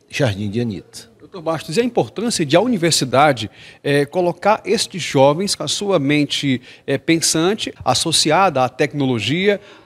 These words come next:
Speaker 2: para buscar uma solução para essa problemática? A importância de eles, de estes jovens, pensarem neste assunto e difundirem essa ideia também na universidade.
Speaker 1: Perfeito. Eu acho que isso é uma maneira, inclusive, de iniciar um processo, né, de criatividade, de inovação, de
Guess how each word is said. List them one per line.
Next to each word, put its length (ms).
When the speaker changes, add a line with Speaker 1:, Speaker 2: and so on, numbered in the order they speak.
Speaker 2:
para 520
buscar 340
uma 100
solução 360
para 180
essa 140
problemática? 600
A 40
importância 440
de 180
eles, 360
de 120
estes 280
jovens, 460
pensarem 500
neste 320
assunto 500
e 60
difundirem 760
essa 200
ideia 320
também 400
na 80
universidade. 640
Speaker 1:
Perfeito. 600
Eu 140
acho 180
que 100
isso 220
é 40
uma 220
maneira, 300
inclusive, 580
de 120
iniciar 680
um 300
processo, 960
né, 120
de 140
criatividade, 920
de 60
inovação, 840
de 240